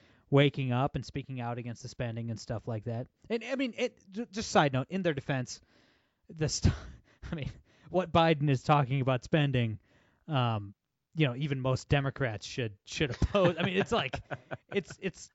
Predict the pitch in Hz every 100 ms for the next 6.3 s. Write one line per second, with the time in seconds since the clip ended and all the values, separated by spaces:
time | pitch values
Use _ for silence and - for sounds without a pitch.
0 | _ _ _ - 107 - _ - 156 123
1 | 165 165 139 147 175 185 127 117 135 127
2 | 143 131 - 143 147 185 135 135 - 240
3 | 208 233 220 180 151 156 175 190 175 151
4 | 131 - - - 143 170 160 160 156 135
5 | 151 160 147 - 156 143 135 131 131 127
6 | 135 120